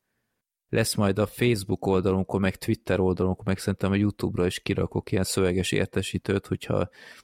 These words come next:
ténylegesen le van fixálva, hogy lehet kérdéseket küldeni, mert lesz nálunk egy vendég, aki be fog számolni valamiről,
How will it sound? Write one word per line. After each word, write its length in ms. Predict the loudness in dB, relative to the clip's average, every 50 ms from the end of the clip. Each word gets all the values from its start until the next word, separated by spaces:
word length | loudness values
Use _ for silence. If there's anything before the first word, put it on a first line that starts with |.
| _ _ _ _ _
ténylegesen 520 | -2 -2 0 2 2 2 0 0 0 0 2
le 100 | 2 2
van 160 | 2 2 0
fixálva, 840 | 0 -2 -2 -2 -2 0 0 2 2 2 2 2 2 2 0 -2 _ _ _ _ _ _ _ _ _ _ _ _ _
hogy 400 | _ -2 0 2 2 2 2 2
lehet 440 | 2 2 4 4 4 4 2 0 -2
kérdéseket 680 | -2 0 0 0 0 0 -2 -2 -2 -4 -2 -4 -6 -6
küldeni, 400 | -4 0 2 2 4 4 4 2
mert 280 | 2 2 0 -2 -2 -2
lesz 260 | -2 -2 0 -2 -2
nálunk 420 | 0 0 2 2 2 0 -2 -2
egy 160 | -2 -2 0 2
vendég, 500 | 2 2 2 2 2 2 2 2 2 0
aki 460 | -2 -2 -2 -2 0 0 0 -2 _ _ _ _ _ _ _
be 100 | -4 -4
fog 220 | -2 -2 -4 -4 -4
számolni 560 | -2 0 0 2 2 2 2 2 2 2 2
valamiről, 680 | 2 2 2 2 2 2 2 2 2 2 2 2 0